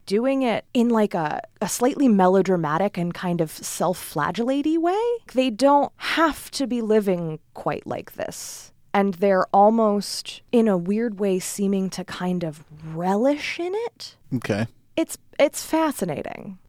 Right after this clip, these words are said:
Speaker 2: I mean, you gotta have the grind set mindset, baby. <laughs> Twenty-five eight, you gotta be on the ball. Sales, sales, sales.
Speaker 1: Giant insects are for closers.
Speaker 2: Uh-huh. Gotta learn your A B Cs. Always be creeping and crawling. <laughs>
Speaker 1: Always be creeping.
Speaker 2: Always be crawling.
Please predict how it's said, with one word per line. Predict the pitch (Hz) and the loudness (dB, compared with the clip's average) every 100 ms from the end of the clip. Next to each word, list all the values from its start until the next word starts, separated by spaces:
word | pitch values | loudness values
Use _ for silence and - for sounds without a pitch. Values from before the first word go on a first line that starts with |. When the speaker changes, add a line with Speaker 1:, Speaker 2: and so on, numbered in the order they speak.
| - | -8
Speaker 2:
I | 127 | -4
mean, | 117 117 | -2 0
you | 117 | 0
gotta | 127 135 | 2 2
have | 123 | -2
the | 113 | -2
grind | 120 117 113 | -2 -2 -2
set | 113 - | -4 -4
mindset, | 120 131 - - | -8 -6 -10 -10
baby. | 67 104 - - | -12 -14 -16 -10
<laughs> | 233 - - - - _ | -10 -10 -20 -20 -20 _
Twenty-five | - 135 131 135 123 | -8 -4 0 2 4
eight, | 131 110 | 2 0
you | 117 | 0
gotta | 123 113 | 0 0
be | 107 | -4
on | 120 127 131 | 0 2 2
the | 113 117 | 2 0
ball. | 107 113 117 92 - | 0 -2 -2 -4 -8
Sales, | - - 139 107 - - - | -12 2 2 2 -4 -14 -14
sales, | - 131 135 135 131 - | -2 0 2 0 -4 -12
sales. | - - 113 - - - _ _ - | -6 -4 -4 -6 -14 -20 _ _ -8
Speaker 1:
Giant | 202 202 202 | -2 0 0
insects | 202 180 - | -2 -6 -6
are | 170 | -10
for | - | -10
closers. | - 190 180 - - - - | -2 -2 -2 -8 -10 -18 -12
Speaker 2:
Uh-huh. | 123 165 - - | -4 -4 -4 -8
Gotta | - - | -6 -2
learn | 90 | 0
your | 82 | 0
A | 82 | 0
B | - - | -2 -6
Cs. | - - - | -4 -4 -2
Always | 85 80 - | 0 0 -2
be | - | -6
creeping | - 104 107 | -4 0 0
and | 107 | 0
crawling. | 85 - - - - _ - - | 0 0 -2 -6 -12 _ -20 -16
<laughs> | - - - - | -8 -6 -6 -4
Speaker 1:
Always | 170 185 214 233 | 0 4 4 2
be | 285 | -2
creeping. | - 208 - 233 427 | 2 2 2 -4 -2
Speaker 2:
Always | 131 135 139 139 | -2 0 2 2
be | 160 | 0
crawling. | - 202 190 160 | 4 6 6 4